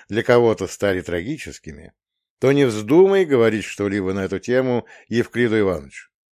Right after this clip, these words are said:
А мы с Талией сами разберёмся, с кем и когда нам связывать свои жизни, сказал я спокойно и твёрдо глядя на графиню. Я говорю очень серьёзно.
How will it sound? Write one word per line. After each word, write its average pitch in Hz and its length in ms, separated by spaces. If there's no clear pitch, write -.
А 127 180
мы 190 140
с - 100
Талией 160 340
сами 127 400
разберёмся, 107 680
с - 120
кем 147 460
и 123 120
когда 127 360
нам 135 220
связывать 110 600
свои 101 240
жизни, 78 520
сказал 92 340
я 90 180
спокойно 127 680
и 120 180
твёрдо 82 480
глядя 78 320
на 78 100
графиню. - 540
Я 127 180
говорю 139 340
очень 123 380
серьёзно. 104 800